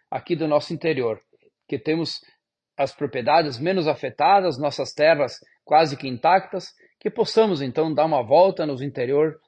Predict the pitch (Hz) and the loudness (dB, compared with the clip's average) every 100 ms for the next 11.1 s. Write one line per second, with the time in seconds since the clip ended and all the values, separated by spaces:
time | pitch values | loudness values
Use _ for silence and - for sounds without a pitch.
0 | - 135 143 123 143 120 - 170 170 170 | -14 -12 -10 -6 -6 -6 -4 -4 -4 -6
1 | - - _ - 127 - 202 214 202 185 | -8 -12 _ -10 -10 -4 -4 -2 -4 -4
2 | - 139 139 135 - - _ _ - 151 | 0 2 2 0 -14 -20 _ _ 2 4
3 | 175 180 - _ - 156 143 147 160 139 | 4 0 -8 _ -4 0 4 4 4 2
4 | 147 - 135 - 214 185 170 120 127 147 | -4 -4 -8 -4 -2 2 2 2 0 0
5 | 143 135 123 131 - 110 113 139 135 135 | 0 -2 -2 -4 -4 -6 -6 -6 -4 -4
6 | _ _ _ _ _ - 139 123 139 139 | _ _ _ _ _ -2 -2 0 -2 -2
7 | 117 107 - 123 120 120 127 113 135 120 | -6 -8 -8 -8 -8 -14 -12 -8 -8 -6
8 | 131 - 127 110 127 123 127 135 - 131 | -8 -10 -10 -8 -8 -8 -8 -8 -8 -8
9 | 110 101 113 117 120 110 _ - 127 - | -10 -12 -14 -14 -16 -18 _ -16 -16 -16
10 | 120 120 - 117 104 - 139 - - - | -12 -12 -10 -12 -10 -12 -12 -12 -20 -20
11 | - | -20